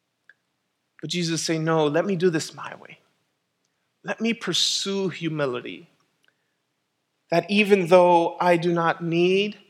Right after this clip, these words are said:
this repentance, I will submit under this authority, under John the Baptist, under his ministry of repentance. Let me enter into vulnerability so that I can display,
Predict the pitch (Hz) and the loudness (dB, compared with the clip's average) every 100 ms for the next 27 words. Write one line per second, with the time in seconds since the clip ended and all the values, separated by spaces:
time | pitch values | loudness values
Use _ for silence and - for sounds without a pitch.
0 | _ _ - 170 170 160 175 170 185 180 | _ _ -4 -2 -2 -4 -6 -6 -4 -4
1 | 180 - - 175 190 190 175 - 180 165 | -6 -10 -2 0 2 2 0 -2 -6 -2
2 | 170 170 175 185 190 156 151 127 - _ | -2 -2 -4 -2 0 2 0 0 -6 _
3 | _ _ _ 165 - 147 160 147 139 - | _ _ _ -6 -4 -6 -4 -2 -2 0
4 | 202 208 170 160 160 156 147 135 139 - | 2 2 0 -2 -4 -4 0 2 2 -2
5 | 151 - - - _ _ _ _ _ - | -6 -8 -14 -16 _ _ _ _ _ -2
6 | 170 160 170 170 160 147 147 - 156 139 | 0 2 4 4 2 -4 -4 -6 -4 -6
7 | 135 147 151 - 156 147 135 131 - - | -6 -8 -10 -10 -12 -10 -14 -10 -12 -12
8 | - _ _ _ _ _ _ _ _ _ | -18 _ _ _ _ _ _ _ _ _
9 | _ _ _ _ _ _ _ - 196 220 | _ _ _ _ _ _ _ -4 2 4
10 | 208 214 - 202 180 196 165 175 170 147 | 4 2 2 0 2 0 2 2 2 2
11 | 156 143 131 113 - _ _ _ _ _ | 2 2 -2 -8 -14 _ _ _ _ _
12 | _ _ _ _ _ _ _ _ _ _ | _ _ _ _ _ _ _ _ _ _
13 | _ _ _ - 190 165 165 202 - 196 | _ _ _ -2 2 2 6 4 4 0
14 | 175 160 - - - 190 185 185 185 185 | 0 0 -2 -6 2 6 6 6 4 2
15 | 185 | -4